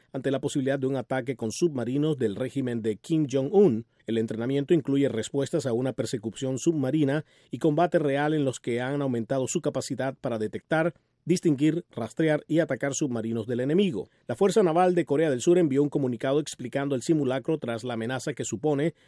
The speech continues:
el reciente lanzamiento espacial de Corea del Norte y de las declaraciones de Kim Jong-un, quien ordenó continuar con el lanzamiento de cohetes de prueba. El Papa Francisco visita este martes Morelia, capital del estado de Michoacán, una región que se ha convertido en el corazón del narcotráfico y la violencia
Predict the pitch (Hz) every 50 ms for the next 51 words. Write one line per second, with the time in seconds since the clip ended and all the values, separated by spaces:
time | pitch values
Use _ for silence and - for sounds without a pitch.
0 | _ _ - - 110 113 - 151 147 127 - 127 120 113 - 120 117 127 139 127
1 | 110 135 123 - - 120 - - 139 135 131 135 127 127 - - 113 123 135 127
2 | 113 107 107 120 143 143 131 - - 147 143 - 135 131 123 120 117 117 120 107
3 | 117 110 - 120 113 113 107 - 165 165 156 135 113 - - 165 160 147 131 147
4 | 143 143 - 160 185 175 180 196 - _ _ _ _ _ _ - 175 180 185 180
5 | 160 160 147 151 151 - - 151 143 - 143 131 131 131 131 123 - 135 123 117
6 | 120 135 147 143 - 143 127 120 127 131 120 143 131 117 110 - - 127 113 110
7 | - - 117 110 - - - _ - 117 127 131 - - 147 117 85 62 - -
8 | _ _ _ _ _ _ _ _ _ _ _ _ _ _ _ 139 135 - 156 151
9 | - 156 151 147 147 139 - 156 147 135 - - 180 160 - - 185 175 165 156
10 | 139 135 120 - 165 151 - 151 143 139 139 127 - - 139 143 165 151 147 160
11 | 143 123 120 135 160 180 175 165 156 135 113 135 117 117 104 - 139 139 131 117
12 | 113 - - 139 135 135 123 117 143 127 - 131 110 - 156 170 156 135 120 113
13 | 110 101 98 123 127 117 113 104 110 107 - 131 117 107 107 - 135 131 127 120
14 | 110 - - 104 101 - - 131 131 117 110 104 101 104 127 139 131 - - 113
15 | - 151 151 - 147 139 - 139 120 117 113 104 107 135 165 156 - 160 160 160
16 | 151